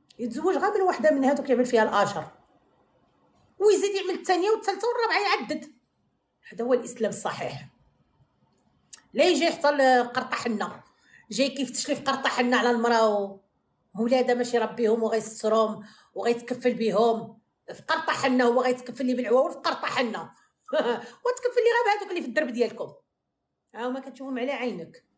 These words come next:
شنو كاين لا مقطعه، صنيدي لا مقطعه، يما هم كدعاني كتخرج في الصباح تمشي مسكينه باش تدبر طرد الخوت،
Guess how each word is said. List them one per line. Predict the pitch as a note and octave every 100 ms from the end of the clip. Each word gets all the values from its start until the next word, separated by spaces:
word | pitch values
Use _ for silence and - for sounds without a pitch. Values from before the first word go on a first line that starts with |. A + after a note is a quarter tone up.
| _ _ _ _ _
شنو | - A#3
كاين | A#3 A3+
لا | A3+
مقطعه، | A3+ A3+ G#3+ B3+ B3+
صنيدي | A3 G#3+ A3+
لا | A3+
مقطعه، | A3+ A3+ - A#3
يما | A#3 A3 G#3+
هم | A3
كدعاني | A3 F#3 A#3 B3
كتخرج | A#3+ A3 G#3+ G#3+
في |
الصباح | - G#3+ -
تمشي | G#3+ A#3+
مسكينه | A3 - A3
باش | A3
تدبر | - F3+ C#4
طرد | A3+ G3
الخوت، | - D#4